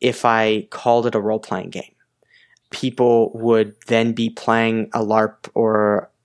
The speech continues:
a live-action online game and not know it.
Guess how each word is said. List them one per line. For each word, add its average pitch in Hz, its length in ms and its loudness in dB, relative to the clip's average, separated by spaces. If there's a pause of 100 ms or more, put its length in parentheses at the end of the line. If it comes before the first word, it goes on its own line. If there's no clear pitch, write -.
a 104 480 -2
live-action 107 480 -2
online 110 360 -2
game 101 460 -6 (480)
and 113 160 2
not 110 180 0
know 101 280 0
it. - 280 -14